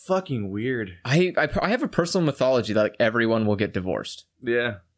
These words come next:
Speaker 2: Like, every, either, either
Speaker 1: I mean,
Speaker 2: you're
Speaker 1: if you had infinite time, I would imagine.
Speaker 2: Well, um, that's
Speaker 1: But
Speaker 2: the
Speaker 1: people
Speaker 2: thing.
Speaker 1: tend
Speaker 2: It's
Speaker 1: to
Speaker 2: like,
Speaker 1: die.
Speaker 2: people, there's no such
Speaker 1: <laughs>
Speaker 2: thing as you, you, you don't, when you marry someone, you never marry someone that you're gonna be with forever. That's a,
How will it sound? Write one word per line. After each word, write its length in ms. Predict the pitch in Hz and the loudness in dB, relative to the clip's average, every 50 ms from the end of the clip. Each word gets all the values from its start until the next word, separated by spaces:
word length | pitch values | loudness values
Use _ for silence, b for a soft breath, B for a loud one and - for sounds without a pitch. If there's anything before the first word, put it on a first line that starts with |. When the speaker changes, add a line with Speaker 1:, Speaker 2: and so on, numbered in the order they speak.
| _ _ _ _ _ _ _ - | _ _ _ _ _ _ _ 0
Speaker 2:
Like, 140 | 139 139 135 | 0 2 4
every, 300 | - 175 170 185 185 - | 4 2 4 2 0 0
either, 400 | - 196 190 180 185 170 160 - | 2 2 4 4 4 2 2 0
either 200 | - 170 151 156 | 0 0 2 2
Speaker 1:
I 20 | - | 4
mean, 60 | 101 | 4
Speaker 2:
you're 60 | - 214 | 2 2
Speaker 1:
if 60 | 180 | 2
you 40 | 208 | 2
had 80 | 202 160 | 2 2
infinite 360 | 139 147 143 151 123 113 107 | 2 0 0 -2 -2 -2 -2
time, 260 | 107 113 101 110 107 | -4 -4 -4 -2 -2
I 60 | 101 104 | -2 -2
would 160 | 101 101 107 | -2 -2 -2
imagine. 500 | 101 98 95 98 101 92 98 101 104 104 | -2 -2 0 -2 -2 -2 -4 -4 -2 2
Speaker 2:
Well, 160 | 147 170 190 | 2 2 2
um, 180 | - 190 190 175 | 2 0 0 2
that's 160 | 214 220 214 | 0 0 0
Speaker 1:
But 60 | 214 156 | 0 2
Speaker 2:
the 40 | - | 2
Speaker 1:
people 60 | 247 | 2
Speaker 2:
thing. 100 | 196 135 | 2 2
Speaker 1:
tend 80 | 131 | 0
Speaker 2:
It's 80 | 135 127 | 2 2
Speaker 1:
to 40 | 165 | 2
Speaker 2:
like, 140 | 147 139 - | 0 0 0
Speaker 1:
die. 380 | 120 110 110 110 104 101 98 98 | -2 0 0 0 0 0 0 0
Speaker 2:
people, 240 | 95 226 226 240 - | 0 0 2 2 2
there's 180 | 170 185 226 220 | 2 2 2 2
no 80 | 285 | 2
such 160 | 285 196 220 - | 2 2 2 2
Speaker 1:
<laughs> 100 | 269 226 | 0 0
Speaker 2:
thing 120 | 220 202 | 2 2
as 120 | 185 147 | 0 0
you, 100 | 151 185 | 0 -2
you, 160 | - 175 202 196 | -2 0 -2 0
you 40 | 196 | 2
don't, 440 | 240 285 285 285 233 156 139 139 - | 2 2 4 4 2 2 2 2 2
when 100 | 160 185 | 0 2
you 100 | 233 254 | 2 4
marry 260 | 165 139 151 185 196 | 4 4 2 2 0
someone, 440 | 190 - 226 220 220 233 240 226 180 | 0 0 0 0 2 0 0 0 0
you 100 | 156 180 | 2 2
never 220 | 202 240 247 254 | 4 4 4 2
marry 300 | 220 175 165 170 170 160 | 2 2 4 4 2 2
someone 280 | 143 - 165 147 147 135 | 2 2 2 2 2 0
that 40 | 131 | 2
you're 100 | 110 131 | 2 2
gonna 120 | 131 131 123 | 2 2 2
be 140 | 120 123 | 2 2
with 160 | 113 113 110 - | 2 2 0 2
forever. 340 | - 110 104 98 - - - - | 2 2 2 2 0 -4 0 0
That's 160 | - - 175 | 2 2 2
a, 60 | 151 | -2